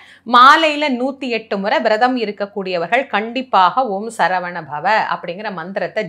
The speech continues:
ஜெபம் பண்ணணும். இதுக்காக நேரத்தை நீங்கள் ஒதுக்கி கொள்ள வேண்டும். "எங்களுக்கு நேரம் இல்ல" அப்படின்னு சொல்லக்கூடாது. காலையில நூத்தி எட்டு முறை, மாலையில நூத்தி எட்டு முறை. அதே போல கோலம் அமைத்து,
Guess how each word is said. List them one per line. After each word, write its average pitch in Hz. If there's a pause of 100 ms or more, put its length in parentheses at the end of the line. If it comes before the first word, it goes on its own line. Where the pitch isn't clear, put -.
ஜெபம் 190
பண்ணணும். 190 (380)
இதுக்காக 226
நேரத்தை 233
நீங்கள் 202
ஒதுக்கி 208
கொள்ள 185
வேண்டும். 160
"எங்களுக்கு 180
நேரம் 220
இல்ல" 214
அப்படின்னு 175
சொல்லக்கூடாது. 175 (300)
காலையில 269
நூத்தி 240
எட்டு 208
முறை, 185 (100)
மாலையில 196
நூத்தி 165
எட்டு 143
முறை. 123 (440)
அதே 330
போல 294 (120)
கோலம் 339
அமைத்து, 226